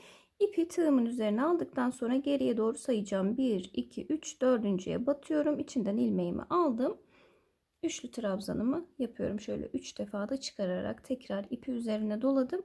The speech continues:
Aynı noktaya batıyorum arkadaşlar. Bakın ilmeğimi aldım. Tığımda üç ilmeğim var. Bir, iki, üç hamlede çıkardım. Bir tane zincirimi çektim araya.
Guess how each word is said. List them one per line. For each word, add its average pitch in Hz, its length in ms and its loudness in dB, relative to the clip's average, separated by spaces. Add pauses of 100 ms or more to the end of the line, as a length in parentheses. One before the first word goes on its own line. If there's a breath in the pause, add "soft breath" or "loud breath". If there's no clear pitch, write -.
Aynı 233 300 2
noktaya 196 480 -2
batıyorum 285 480 0
arkadaşlar. 254 600 0
Bakın 190 180 -4
ilmeğimi 214 420 2
aldım. 302 480 2 (460 loud breath)
Tığımda 233 380 4
üç 220 200 -8
ilmeğim 302 460 4
var. 294 340 0 (380)
Bir, - 400 -2 (960)
iki, 277 500 -4 (800)
üç 339 240 0
hamlede 220 580 -2 (140)
çıkardım. 208 540 -10 (640)
Bir 370 160 0
tane 220 280 -2
zincirimi 233 560 -2
çektim 220 420 -4
araya. 330 400 0